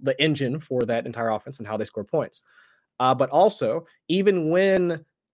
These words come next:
Cam Akers was a-, able to tote the rock inside the red zone, which is a critical portion for a running back sc-,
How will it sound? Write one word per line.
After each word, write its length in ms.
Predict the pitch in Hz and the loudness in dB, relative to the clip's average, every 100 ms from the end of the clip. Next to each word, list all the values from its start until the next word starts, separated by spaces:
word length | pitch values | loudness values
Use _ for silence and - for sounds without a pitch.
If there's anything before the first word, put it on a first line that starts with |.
| _ - | _ -2
Cam 200 | 170 165 | 0 2
Akers 380 | 160 160 143 - | 0 -2 -4 0
was 300 | 143 135 - _ _ _ | 0 0 -10 _ _ _
a-, 220 | 131 151 156 | 0 2 2
able 200 | 151 147 | 2 0
to 380 | - 139 131 127 | -2 -4 -2 -4
tote 220 | - 156 | -2 -2
the 80 | 143 | 2
rock 300 | 143 139 139 | 2 2 0
inside 260 | 135 139 117 | -6 -6 -6
the 80 | |
red 220 | 113 139 139 | 0 0 0
zone, 220 | 143 135 | -2 -2
which 180 | 127 131 | -4 -6
is 260 | 123 - 143 | -8 -8 -14
a 80 | 107 | -16
critical 380 | - 156 143 123 | -6 -4 -4 -6
portion 400 | - 147 - 135 | -4 -4 -4 -10
for 180 | 139 127 | -4 -2
a 40 | |
running 240 | 123 123 | -2 -4
back 160 | 110 107 | -6 -8
sc-, 160 | - | -12